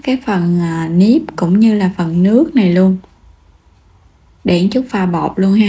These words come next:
không cần phải, à, bồng. Đây là phần bột mình đã rây xong rồi nè.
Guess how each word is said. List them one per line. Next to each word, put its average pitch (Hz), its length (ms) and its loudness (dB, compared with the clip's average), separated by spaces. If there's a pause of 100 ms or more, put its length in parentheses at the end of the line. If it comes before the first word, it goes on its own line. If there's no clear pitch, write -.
không 190 240 0
cần 165 380 -8
phải, - 480 -2
à, 226 160 0
bồng. 160 380 -2 (2750)
Đây 214 180 0
là 208 120 2
phần 175 260 -2
bột 147 360 -4
mình 190 140 4
đã 180 100 0
rây 208 280 0
xong 196 300 0
rồi 190 80 4
nè. 175 220 0